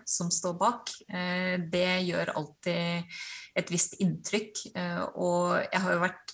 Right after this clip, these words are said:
egentlig heldig å ha befatning med Arctic Race på to måter, egentlig, eller i to sammenhenger. Det ene var åpning av en etappe, men det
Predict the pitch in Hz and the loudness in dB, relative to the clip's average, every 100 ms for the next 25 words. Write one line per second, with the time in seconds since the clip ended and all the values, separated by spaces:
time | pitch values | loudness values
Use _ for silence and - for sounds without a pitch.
0 | - 160 160 190 190 151 170 170 156 160 | -2 -2 0 -2 0 2 2 4 4 4
1 | 170 170 - 160 165 165 160 156 170 156 | -2 -4 -6 -4 -2 0 0 -2 -2 -2
2 | 165 - - 185 - - 180 175 180 180 | -2 -6 -8 -8 -6 -8 -4 2 2 2
3 | 233 180 180 180 190 196 202 190 156 160 | 4 4 4 4 2 0 0 2 0 0
4 | 202 170 170 185 165 - 156 - 156 151 | 2 2 2 2 2 2 0 -2 -4 -4
5 | 170 190 - 254 - - - - - - | -4 -2 2 2 0 -10 -8 -10 -8 2
6 | 190 | 2